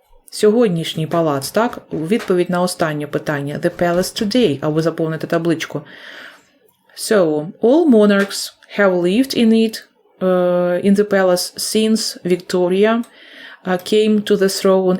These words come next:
in eighteen thirty-seven. Ще раз. All monarchs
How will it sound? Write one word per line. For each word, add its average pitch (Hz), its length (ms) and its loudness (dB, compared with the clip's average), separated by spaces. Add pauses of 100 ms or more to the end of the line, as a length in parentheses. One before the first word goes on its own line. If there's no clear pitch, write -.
in 165 260 -2
eighteen 190 600 -2
thirty-seven. 156 720 -4 (180)
Ще 170 260 0
раз. 156 260 -12 (220)
All 285 280 2
monarchs 190 640 0